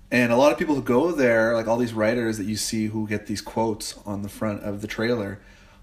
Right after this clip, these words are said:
are really small time. I mean, they're well known, but they're small time film reviewers, and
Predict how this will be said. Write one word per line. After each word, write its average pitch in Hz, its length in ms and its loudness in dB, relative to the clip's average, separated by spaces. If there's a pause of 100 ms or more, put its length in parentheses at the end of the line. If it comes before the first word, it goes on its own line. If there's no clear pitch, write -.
(260)
are 104 520 2
really 120 280 -2
small 110 460 -4
time. 104 560 -4
I 131 60 0
mean, 139 140 0
they're 165 80 2
well 165 240 4
known, 135 380 -2 (380)
but 123 100 -4
they're 120 80 -2
small 117 380 -4
time 110 580 -4
film 113 300 -6
reviewers, 98 640 -8
and 104 340 -4